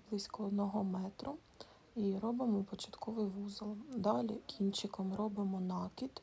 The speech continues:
пров'язуємо дві петельки разом робочою ниткою.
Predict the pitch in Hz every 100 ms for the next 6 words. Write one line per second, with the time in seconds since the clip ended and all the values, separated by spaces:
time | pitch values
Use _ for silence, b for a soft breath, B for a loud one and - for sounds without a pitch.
0 | - - 214 214 220 214 - 202 196 196
1 | 196 196 - - 196 - 196 208 196 247
2 | 277 202 226 233 - 208 180 180 180 -
3 | 196